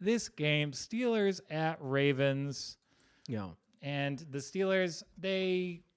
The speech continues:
Speaker 1: had their best game of the year. They had their ass cooking that we anticipated.
Speaker 2: Yeah.
Speaker 1: And their first time, two members of the same secondary recorded multiple picks in the same game.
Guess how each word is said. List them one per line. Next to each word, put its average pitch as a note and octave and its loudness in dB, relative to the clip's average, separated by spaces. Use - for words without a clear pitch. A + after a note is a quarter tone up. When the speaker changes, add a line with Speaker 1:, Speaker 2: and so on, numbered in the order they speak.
Speaker 1:
had C#3 -2
their C3+ 0
best B2 -2
game B2 -4
of A#2 -6
the B2 -2
year. C#3+ 2
They C3+ 2
had B2 -2
their B2 -2
ass C3+ 0
cooking C#3 -6
that B2 -2
we B2 -2
anticipated. F3 -2
Speaker 2:
Yeah. A#2+ 2
Speaker 1:
And C3 0
their C3+ 0
first F#3 -4
time, G3 -4
two F#3 -4
members G3 -2
of F#3 -4
the E3 -10
same F#3+ -8
secondary F3+ -4
recorded D3 -4
multiple B2 -8
picks D#3 -10
in F3+ -8
the F3+ -10
same G3 -6
game. G3 -6